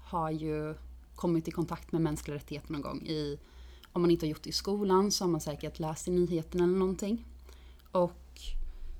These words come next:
personligen hade jag tidigt ett intresse för kvinnors rättigheter. Och sen kom jag till Lunds universitet och började, ja, men, läsa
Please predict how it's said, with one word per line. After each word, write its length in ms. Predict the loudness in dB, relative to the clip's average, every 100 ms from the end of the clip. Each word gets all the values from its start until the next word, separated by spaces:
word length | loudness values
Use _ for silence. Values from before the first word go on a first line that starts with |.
| -8 -8 -8 -6
personligen 540 | -2 2 4 8 8 6
hade 180 | 4
jag 100 | 0
tidigt 320 | 0 -2 -2 -6
ett 140 | -4
intresse 480 | -2 -2 -4 -6 -4
för 200 | -4 -4
kvinnors 300 | -4 -6 -8
rättigheter. 580 | -10 -10 -12 -12 -12 -14 -20 -20 -20 -20 -20 -20 -20 -18 -14
Och 60 | -4
sen 200 | -2 0
kom 160 | 0
jag 100 | 0
till 100 | 0
Lunds 240 | 0 0 0
universitet 640 | 0 -2 -2 0 0 -2
och 120 | -4
började, 800 | -2 -2 -2 -2 -4 -2 -2 -6 -10 -18 -18 -20 -20 -20 -20 -20 -20 -18 -20 -20 -2
ja, 60 | 4
men, 340 | 6 6 4
läsa 880 | 2 0 0 0 0 2 4 2